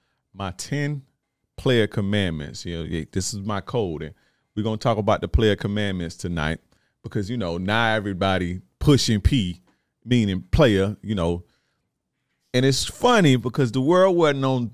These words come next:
the world wasn't on this player shit until I came around. I mean, I don't wanna say mainstream, but, you know, player wasn't cool when I, I've been pushing this player shit for years. Um, and, and, and a lot of those guys, truth be told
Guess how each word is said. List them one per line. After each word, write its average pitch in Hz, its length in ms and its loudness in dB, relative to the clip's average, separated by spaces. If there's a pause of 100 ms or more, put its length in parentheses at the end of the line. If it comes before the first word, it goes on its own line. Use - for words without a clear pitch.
the 113 80 -8
world 151 340 2
wasn't 127 240 4
on 123 140 2
this 98 140 -2
player 110 340 0
shit 85 220 -6
until 90 240 -4
I 85 80 -2
came 85 260 -6
around. 80 380 -6
I 110 60 -2
mean, 107 420 -2 (580)
I 117 140 0
don't 117 100 -2
wanna 101 140 -4
say 92 240 -6
mainstream, 87 720 -10
but, 76 120 -20 (100)
you 110 80 -20
know, - 320 -20
player 139 320 2
wasn't 104 340 0
cool 95 480 -2 (960)
when 87 140 -2
I, 82 260 -4
I've 92 80 -4
been 107 140 2
pushing 104 340 0
this 87 140 -8
player 101 320 2
shit 85 280 -6
for - 180 -10
years. 82 460 -4
Um, - 280 -10 (260)
and, 92 220 -6 (260)
and, 101 180 -2
and 95 120 -2
a 92 40 -2
lot 113 240 4
of 135 60 -4
those 107 240 0
guys, 95 640 0
truth 131 300 -4
be 95 120 -8
told 95 380 -6